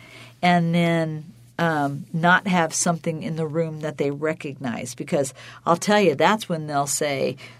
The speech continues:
"You've, you've kicked me out of my house. You're not gonna let me go home. Um, I can't find my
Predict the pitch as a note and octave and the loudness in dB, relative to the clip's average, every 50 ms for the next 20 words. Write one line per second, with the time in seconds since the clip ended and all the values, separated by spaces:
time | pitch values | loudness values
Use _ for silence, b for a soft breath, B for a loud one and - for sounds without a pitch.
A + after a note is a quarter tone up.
0 | B - D#3 D#3+ F3 F3 E3 - - - - F3 F3 E3+ E3+ - - - G3 F#3+ | B -6 -2 0 2 2 0 -2 -6 -12 -6 -2 -2 -2 -2 0 0 2 2 2
1 | - F3+ F3 F3+ F3 E3+ D#3 D#3+ E3 D#3 D#3 C#3+ C#3 E3+ D#3+ E3 D#3 D3 - - | 2 0 2 2 4 4 4 4 2 0 0 0 -2 -2 -2 -4 -6 -6 -8 -8
2 | - - - B B B B B B B - D#3+ E3 E3+ E3+ E3 D#3+ E3 F3 D#3 | -8 -10 -10 B B B B B B B -6 -2 2 4 4 4 4 4 2 2
3 | A#2+ F3+ F3+ F3+ E3+ E3+ E3+ D#3+ D3 E3 E3 D3+ C#3 E3+ D#3 D3 C#3 C3+ E3+ D#3 | 2 2 2 2 4 4 4 2 2 0 -4 0 0 0 0 0 -2 -6 -6 -6
4 | D3+ D3 C#3+ C#3 C#3 C#3 - B B B B B B - - E3+ E3+ E3 D#3+ D#3 | -6 -6 -8 -10 -10 -12 -14 B B B B B B -4 0 0 2 2 0 0
5 | C#3+ C#3+ C#3+ C#3 C#3 - _ - - - D#3+ F3 F3 - - G3 F#3+ F3 - - | -2 -4 -6 -10 -14 -18 _ -16 -6 -2 -2 -2 -2 -2 0 2 2 2 0 -2
6 | - F3+ D#3+ E3 F3 E3 D#3+ D#3 D3+ D#3+ | 0 0 2 2 2 0 -2 -4 -4 -4